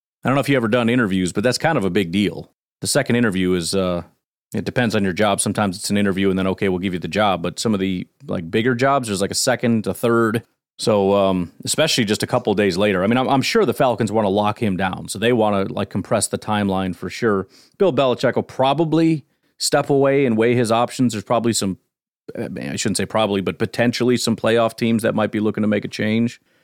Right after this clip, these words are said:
You know, I mean, if Andy Reid steps down, I mean, that could be an option. I'm sure that's, um, not massively likely, but I, I heard that it was a possibility. But, um, you know, Dallas, I, I guess, was a big possibility. But now that they've decided not to,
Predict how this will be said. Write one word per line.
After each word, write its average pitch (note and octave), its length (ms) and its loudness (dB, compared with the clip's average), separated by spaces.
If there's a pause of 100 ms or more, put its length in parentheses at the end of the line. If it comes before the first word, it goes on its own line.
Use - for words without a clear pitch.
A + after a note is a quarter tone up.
(200)
You - 60 0
know, A2 120 4
I G#2+ 40 4
mean, G2+ 140 2
if F#2 100 -4
Andy A2 240 2
Reid G#2 260 0
steps - 300 0
down, A2 260 2
I - 20 2
mean, G2+ 120 2
that G2+ 180 -2
could A2+ 300 -2
be A2+ 140 4
an A2 80 2
option. A2+ 480 0 (500)
I'm - 80 -6
sure A2 200 0
that's, F#2+ 320 -2
um, F#2+ 360 0
not G2+ 220 0
massively G#2 520 0
likely, G#2+ 380 2
but F#2+ 160 0
I, F2+ 80 -2 (100)
I F#2+ 120 -8
heard A#2 320 0
that G#2 120 2
it A2 60 4
was G2+ 120 0
a G2 60 -4
possibility. G#2 760 0 (440)
But, G2 300 0
um, F#2+ 280 0
you G2 60 0
know, F#2 80 -2
Dallas, G#2 460 2
I, G2 260 -2
I G2 40 -4
guess, F#2+ 260 -2
was G2 120 -2
a F#2 60 -6
big F2+ 180 -2
possibility. F#2+ 520 -2
But F#2+ 120 0
now G2 200 -2
that F2+ 180 -4
they've F#2+ 300 -2
decided F#2+ 440 -2
not F#2+ 260 -4
to, G2+ 240 -2